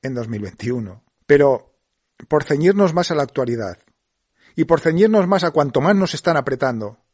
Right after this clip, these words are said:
pues simplemente, en estos dos meses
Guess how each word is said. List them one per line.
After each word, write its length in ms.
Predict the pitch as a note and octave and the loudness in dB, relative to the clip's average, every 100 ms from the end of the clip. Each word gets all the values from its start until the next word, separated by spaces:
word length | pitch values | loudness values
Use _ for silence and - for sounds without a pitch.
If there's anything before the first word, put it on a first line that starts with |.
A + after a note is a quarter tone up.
| _ _ - | _ _ -12
pues 140 | A2+ | -8
simplemente, 720 | E3 D3+ D3 A2 F2+ - F#2+ _ _ _ _ _ _ _ | -8 -6 -6 -8 -12 -18 -20 _ _ _ _ _ _ _
en 160 | A2 G#2+ | -12 -12
estos 260 | - A2 | -8 -4
dos 140 | C#3 E3+ | -2 -2
meses 320 | F3 E3 | -4 -6